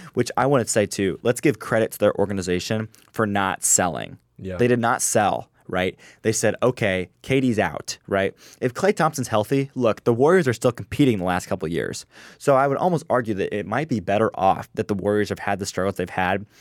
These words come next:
Speaker 1: because they've been able to reload and revamp
Speaker 2: And they've been able to
Speaker 1: with
Speaker 2: get
Speaker 1: young
Speaker 2: good,
Speaker 1: guys,
Speaker 2: like,
Speaker 1: good young talent.
Speaker 2: they have, uh,
Speaker 1: They've got
Speaker 2: Wiseman.
Speaker 1: Kuminga, they've got Wiseman, they've got
Speaker 2: Why is no one talking about him?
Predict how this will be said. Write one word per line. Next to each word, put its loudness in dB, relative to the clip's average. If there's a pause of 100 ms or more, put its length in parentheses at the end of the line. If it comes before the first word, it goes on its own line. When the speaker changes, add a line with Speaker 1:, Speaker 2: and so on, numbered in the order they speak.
(140)
Speaker 1:
because -4
they've 2
been -2
able 0
to -2 (300)
reload 4
and -6
revamp 0
Speaker 2:
And 4
they've 6
been 6
able 6
to 6
Speaker 1:
with 2
Speaker 2:
get 4
Speaker 1:
young 0
Speaker 2:
good, 6
Speaker 1:
guys, -2 (120)
Speaker 2:
like, 2
Speaker 1:
good 6
young 0
talent. -2
Speaker 2:
they 6
have, 2 (460)
uh, 2 (260)
Speaker 1:
They've -4
got 6
Speaker 2:
Wiseman. 6
Speaker 1:
Kuminga, 4
they've 2
got 2
Wiseman, 2
they've 0
got 0
Speaker 2:
Why 4
is 4
no 4
one 4
talking 4
about 4
him? 2